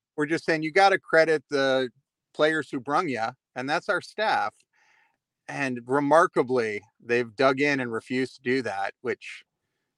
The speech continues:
is just astonishing. The other thing that is most hilarious about the situation, um, they're a big boy distillery. They've got people with departments and stuff,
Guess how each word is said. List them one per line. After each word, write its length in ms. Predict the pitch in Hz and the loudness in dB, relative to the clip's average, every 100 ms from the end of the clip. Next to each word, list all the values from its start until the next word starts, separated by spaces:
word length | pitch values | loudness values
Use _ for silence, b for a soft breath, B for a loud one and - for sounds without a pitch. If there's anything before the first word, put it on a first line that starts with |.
| _ | _
is 240 | 120 107 - | -10 -10 -16
just 400 | - 180 139 110 | 4 4 4 -4
astonishing. 760 | - 117 107 104 - 101 101 _ B B B B | -2 0 0 -2 -6 -6 -8 _ B B B B
The 160 | 151 196 | 0 6
other 300 | 208 240 220 | 6 6 2
thing 420 | _ 170 151 139 | _ 0 0 0
that 140 | 135 135 | -2 0
is 220 | 127 - | -4 -8
most 420 | 165 143 175 175 | -4 2 2 0
hilarious 440 | - 147 139 131 - | -2 0 0 0 0
about 180 | 135 127 | 0 0
the 60 | |
situation, 880 | 123 - 127 135 135 139 - 127 117 - _ _ _ _ 139 | -6 -8 -6 -2 0 -2 -4 -10 -12 -16 _ _ _ _ 0
um, 360 | 139 135 131 147 | 0 0 -2 0
they're 220 | 262 220 | 2 2
a 80 | 131 | 0
big 280 | - 156 | -2 -6
boy 180 | 135 151 | 0 -2
distillery. 720 | 135 - 151 147 147 151 147 | -2 -6 -4 -2 -2 -2 -2
They've 160 | 143 143 | -4 -2
got 240 | 156 147 | -2 -2
people 380 | - 143 151 143 | -6 -6 -4 -4
with 120 | 139 | -6
departments 480 | 120 135 139 139 135 | -6 -2 -2 -2 -10
and 100 | 127 | -14
stuff, 380 | - 127 123 | -2 2 2